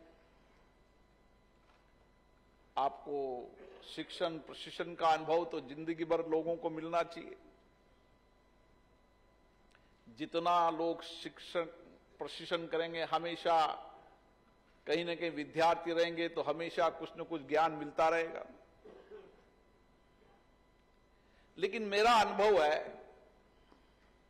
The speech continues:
कि जितने माननीय विधायकगण संविधान, विधानसभा के नियम, प्रक्रियाएं,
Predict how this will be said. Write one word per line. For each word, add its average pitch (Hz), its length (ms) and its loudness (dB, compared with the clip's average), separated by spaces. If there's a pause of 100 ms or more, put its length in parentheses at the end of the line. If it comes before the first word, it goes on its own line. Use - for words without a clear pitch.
(880)
कि 214 100 -4
जितने 202 540 -2
माननीय 202 400 4
विधायकगण 175 880 4 (920)
संविधान, 170 960 2 (3000)
विधानसभा 160 840 4
के 160 260 0
नियम, 160 380 -2
प्रक्रियाएं, 170 920 0